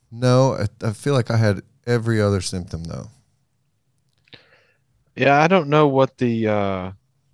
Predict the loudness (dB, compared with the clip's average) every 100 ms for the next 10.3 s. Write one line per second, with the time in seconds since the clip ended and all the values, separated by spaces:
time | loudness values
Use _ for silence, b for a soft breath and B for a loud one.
0 | _ _ _ _ _ -20 _ _ _ _
1 | _ _ -4 2 2 2 2 2 0 -2
2 | -6 -6 -6 -4 -2 -4 -4 -4 -4 -4
3 | -6 -8 -8 -6 -4 -4 -6 -10 -10 -14
4 | _ -16 -6 -2 -2 -2 -4 -4 -4 -4
5 | -4 -4 -10 _ _ b b b _ -12
6 | -10 -8 -8 -4 -2 -2 b b b _
7 | -6 -4 -2 -4 -8 -20 _ _ _ _
8 | _ _ _ -6 0 2 2 2 0 2
9 | 2 2 2 2 2 2 2 0 -2 -4
10 | -4 -4